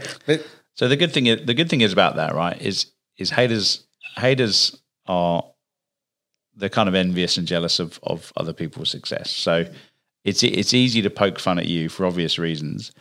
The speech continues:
Speaker 2: but the fact that you're doing something, the fact that you're living life on your terms, the fact you're putting yourself out there, um, inspiring others, not just with the same, you know,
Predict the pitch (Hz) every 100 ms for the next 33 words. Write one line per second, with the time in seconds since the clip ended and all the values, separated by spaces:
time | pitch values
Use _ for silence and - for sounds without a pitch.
0 | _ _ _ - 98 101 113 101 - -
1 | - _ _ _ - 107 95 90 95 92
2 | - 90 87 90 87 - 87 - - 85
3 | 95 95 92 82 - 90 85 80 95 85
4 | 82 82 - - - _ - - 92 -
5 | 98 87 113 98 92 82 87 87 87 85
6 | 78 85 85 - _ _ _ _ _ 90
7 | 87 82 _ _ _ 117 107 - 127 110
8 | 98 98 95 90 120 - - 117 - 98
9 | - 95 80 87 90 90 87 85 - _
10 | _ 98 82 104